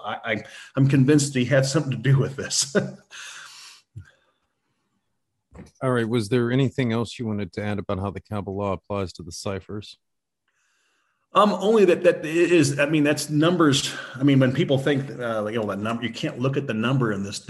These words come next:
Speaker 1: in this manner. I say, "Well, y-, yeah, you can." I mean, this is the way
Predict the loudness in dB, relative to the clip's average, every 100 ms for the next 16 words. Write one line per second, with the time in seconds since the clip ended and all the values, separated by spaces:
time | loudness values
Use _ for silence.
0 | -6 -4 -4 -4 -2 0 -2 -2 -6 -6
1 | -4 -4 -6 -10 -16 -14 -14 -12 -6 -2
2 | 0 0 -2 -4 -6 -4 -6 -8 -10 -8
3 | -6 -6 -6 -4 -4 -4 0 0 0 -2
4 | -6